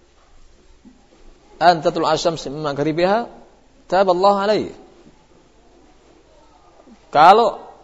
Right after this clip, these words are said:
memang matahari itu tetap, kenapa ter-, terbitnya kok bisa berubah? Timur langsung ke barat.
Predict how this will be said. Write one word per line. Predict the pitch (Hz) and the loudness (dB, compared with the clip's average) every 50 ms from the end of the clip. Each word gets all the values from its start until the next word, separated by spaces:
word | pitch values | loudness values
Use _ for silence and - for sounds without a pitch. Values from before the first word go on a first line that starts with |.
| _ - - - _ _ _ _ | _ -20 -20 -20 _ _ _ _
memang | - 151 165 175 180 170 165 | -10 -6 -4 -2 -2 -2 0
matahari | 165 156 156 160 156 151 147 156 151 143 135 131 - | -2 -2 0 0 2 2 4 2 2 0 -4 -6 -6
itu | 139 131 - - | -6 -6 -6 -8
tetap, | - - 131 131 - 147 135 - - - - - - _ _ - _ _ _ - - - _ _ _ _ - - - | -8 -8 -8 -4 -2 0 0 0 -2 -8 -20 -20 -20 _ _ -20 _ _ _ -20 -20 -20 _ _ _ _ -20 -8 -6
kenapa | 170 175 190 208 214 202 - | -4 -2 0 0 0 0 0
ter-, | 185 156 - - | -2 -8 -8 -6
terbitnya | 156 175 151 143 160 170 151 185 214 220 | -4 -4 -2 -2 -2 -4 -4 -4 -6 -4
kok | 190 156 | -4 -4
bisa | 156 147 - 170 | -4 -2 -2 -2
berubah? | 151 165 185 175 151 143 117 - - - - - - - _ _ _ _ _ - | -2 -2 -2 -2 0 0 -2 -2 -4 -12 -20 -20 -20 -20 _ _ _ _ _ -10
Timur | 151 147 156 180 202 220 202 185 | -10 -8 -6 -4 -4 -4 -4 -6
langsung | 180 175 185 170 | -6 -6 -6 -2
ke | 139 | 2
barat. | 151 160 151 143 131 | 4 4 6 4 2